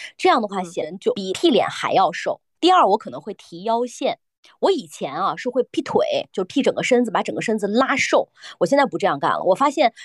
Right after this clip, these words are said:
Speaker 1: 把腰线提上来，你的人比例好了之后，胖瘦这个在照片里面根本体现不出来。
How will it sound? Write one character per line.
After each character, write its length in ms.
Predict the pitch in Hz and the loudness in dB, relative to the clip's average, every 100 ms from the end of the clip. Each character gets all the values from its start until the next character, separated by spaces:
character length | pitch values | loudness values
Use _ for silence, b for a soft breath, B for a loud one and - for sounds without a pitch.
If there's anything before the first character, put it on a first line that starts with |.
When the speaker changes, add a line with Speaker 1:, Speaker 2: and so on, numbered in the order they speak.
| B | B
Speaker 1:
把 140 | 190 170 | -4 -2
腰 260 | 208 302 | 2 2
线 240 | 311 359 233 | 2 -6 -8
提 180 | - 175 | -10 -14
上 140 | 196 | -8
来， 140 | 165 | -8
你 120 | 175 156 | -8 -8
的 80 | |
人 300 | 185 175 208 | -4 -2 -2
比 180 | - 170 | -4 -6
例 140 | 165 196 | -6 -2
好 220 | - 90 | 0 0
了 100 | 165 | -2
之 100 | 196 | -4
后， 220 | 196 165 - | -2 -2 0
胖 320 | - 370 254 | 0 2 2
瘦 240 | - 339 | 0 -2
这 100 | 254 | -2
个 80 | 208 | -4
在 100 | 220 | -4
照 260 | 240 233 190 | -4 -6 -6
片 160 | 240 | -6
里 80 | 208 | -10
面 100 | 123 | -10
根 140 | 247 359 | -6 -6
本 80 | |
体 100 | - | -6
现 160 | 147 147 | -8 -10
不 80 | - | -10
出 140 | - | -10
来。 180 | - | -8